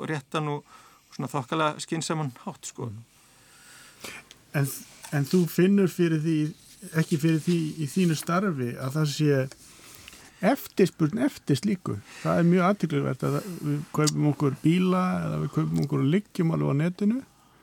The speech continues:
Speaker 2: til þess að athuga hvort hann fái góða eða slæma dóma, en þegar kemur að heilbrigðisþjónustu þá, þá minnkar þetta, eh, þessi eftirspurn.
Speaker 1: Já, sko, ég held nú að kannski kjarninn í því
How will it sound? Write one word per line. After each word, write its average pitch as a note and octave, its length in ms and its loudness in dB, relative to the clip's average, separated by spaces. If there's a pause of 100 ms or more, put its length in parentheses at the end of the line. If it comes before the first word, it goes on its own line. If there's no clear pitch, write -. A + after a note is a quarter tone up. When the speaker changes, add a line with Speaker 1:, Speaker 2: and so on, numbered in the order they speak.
(340)
Speaker 2:
til - 140 -10
þess C#3 100 -8
að D#3+ 140 2
athuga D#3 420 2
hvort D#3 240 0
hann C#3+ 100 4
fái D3 300 0
góða D#3 300 2
eða D3+ 160 2
slæma D#3 280 2
dóma, E3+ 440 2
en D3 80 2
þegar D3+ 240 2
kemur D3 260 2
að B2 80 2
heilbrigðisþjónustu F#3+ 720 2
þá, F#3+ 140 2 (1080)
þá D#3 100 0 (140)
minnkar F#3+ 540 4
þetta, E3 280 2 (840)
eh, F#3 160 -8 (160)
þessi E3 180 0
eftirspurn. - 460 -4 (360)
Speaker 1:
Já, A#2+ 220 -2 (400)
sko, D#3 220 -4 (100)
ég C3 160 -4
held C3+ 400 -2
nú F#3+ 160 0
að D#3 220 0 (260)
kannski C#3+ 300 -2 (540)
kjarninn E3 440 -4
í D3 80 -8
því F3+ 140 2